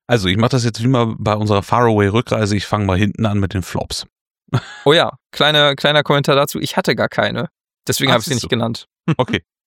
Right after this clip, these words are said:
Speaker 1: Ich hab tatsächlich auch nur zwei kleine Flops, die sind für mich jetzt nicht mega groß, aber ich wollte sie einfach mit ansprechen. Das eine ist ein Flop, den ich nicht mal dem Spiel, sondern der, der Spielmechanik zuschreiben würde,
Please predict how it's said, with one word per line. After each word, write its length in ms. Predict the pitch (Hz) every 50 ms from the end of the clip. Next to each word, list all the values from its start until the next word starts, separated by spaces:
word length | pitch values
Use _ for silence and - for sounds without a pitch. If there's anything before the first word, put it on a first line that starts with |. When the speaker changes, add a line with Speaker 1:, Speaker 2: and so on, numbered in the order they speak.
| _ -
Speaker 1:
Ich 160 | 160 - -
hab 140 | 175 - _
tatsächlich 440 | - 156 - - 156 147 147 143 139
auch 120 | 135 123
nur 120 | 131 127 -
zwei 160 | - 104 101
kleine 280 | - - 131 170 185 175
Flops, 360 | - - 175 - - - -
die 100 | - 107
sind 240 | 107 110 110 104 -
für 100 | - 113
mich 140 | 110 107
jetzt 160 | 104 104 - -
nicht 140 | 107 90
mega 260 | 98 107 98 90 98 92
groß, 360 | 92 95 95 107 104 - -
aber 440 | - 104 95 95 92 92 90 90 87
ich 140 | 90 - -
wollte 180 | 101 95 -
sie 60 | 90 92
einfach 160 | 92 98 95
mit 200 | 90 95 - -
ansprechen. 480 | 113 123 123 - - 131 120 117 123 - - _ _ _ _ _ _ _ _ _ _ _ _ _ _ _
Das 260 | - 107 - 104 98
eine 300 | 127 120 123 135 156 151
ist 140 | 131 - -
ein 240 | - - 117 110 107
Flop, 480 | - - - - - - 113 117 - _ _
den 100 | - 104
ich 100 | 107 98
nicht 140 | 107 117 117
mal 140 | 127 117 107
dem 100 | 107 98
Spiel, 280 | - - - 117 131
sondern 280 | 127 131 127 117 113 101
der, 240 | - 101 98 95 92
der 220 | 92 98 98 92
Spielmechanik 1300 | 85 - - - _ _ _ _ _ _ _ _ _ - 113 107 104 101 - - 110 123 143 170 170 165
zuschreiben 540 | - - 165 - - - - 139 139 143 143
würde, 180 | 143 143 143